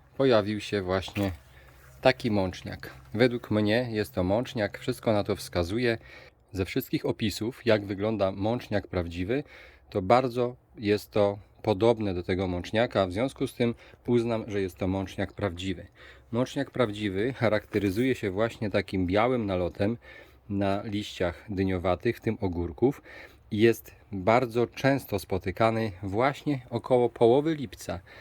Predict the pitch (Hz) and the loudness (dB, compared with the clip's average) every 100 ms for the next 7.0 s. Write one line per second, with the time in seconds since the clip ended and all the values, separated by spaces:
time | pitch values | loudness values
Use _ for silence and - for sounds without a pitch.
0 | - - - 110 98 104 98 101 95 101 | -20 -20 -2 -2 2 0 0 -2 -4 -6
1 | 95 110 127 135 113 98 107 98 143 156 | 0 2 2 2 2 2 -2 -2 -2 4
2 | 135 101 87 80 - - - _ - 101 | 6 6 4 -6 -16 -20 -20 _ -8 -6
3 | 92 110 101 156 - 127 110 110 107 104 | -2 -2 2 0 0 -2 0 0 -2 -6
4 | - 101 101 98 - 101 - 113 101 85 | -6 -2 -2 -2 -4 -8 -2 0 0 -4
5 | 80 - - - - _ - 98 120 - | -10 -16 -20 -20 -20 _ -8 -2 -2 -2
6 | 120 - 135 139 - - 117 - 120 | -8 -2 0 0 -4 -2 -2 2 0